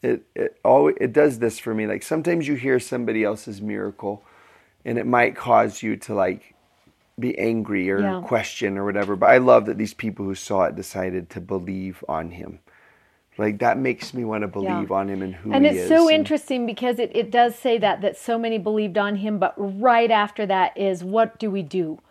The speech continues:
Speaker 2: Because this man does so many miracles, and all men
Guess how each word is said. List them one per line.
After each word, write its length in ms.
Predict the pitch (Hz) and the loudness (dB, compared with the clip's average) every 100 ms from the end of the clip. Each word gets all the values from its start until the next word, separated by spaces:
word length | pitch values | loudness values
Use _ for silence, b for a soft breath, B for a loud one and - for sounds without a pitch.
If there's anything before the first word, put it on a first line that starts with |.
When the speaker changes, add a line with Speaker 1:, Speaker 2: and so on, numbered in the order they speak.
| _ _ _ | _ _ _
Speaker 2:
Because 240 | - 202 180 | -2 0 0
this 220 | 226 220 | -4 -2
man 300 | 226 214 196 | -2 -2 -2
does 240 | 196 180 | -2 -4
so 400 | - - - 208 | -8 -10 -2 -2
many 240 | 226 240 254 | -2 -4 -4
miracles, 800 | 233 214 190 - 156 151 - - b b b b b | -2 0 -2 -2 -10 -10 -14 -20 b b b b b
and 540 | 226 220 202 180 170 - _ _ _ - | -2 -2 -2 -4 -6 -12 _ _ _ 0
all 460 | 214 208 208 214 | 4 6 6 4
men 500 | 214 214 185 175 170 | 2 -2 -4 -6 -8